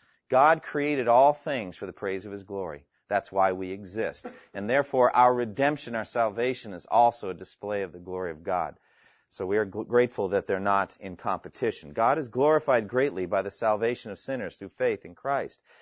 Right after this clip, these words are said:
Ephesians one eleven through fourteen says, "In him we are also chosen, having been predestined according to the plan of him who works out everything in conformity with the purpose of his will,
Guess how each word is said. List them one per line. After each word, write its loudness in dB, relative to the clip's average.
Ephesians -4
one 2
eleven 4
through -8
fourteen -2
says, 0
"In -6
him -4
we 0
are 6
also 4
chosen, 2
having -2
been -2
predestined 2
according -2
to -4
the -2
plan -2
of -4
him -4
who -2
works 0
out 2
everything 2
in -10
conformity -6
with -6
the -4
purpose 0
of -6
his -8
will, 2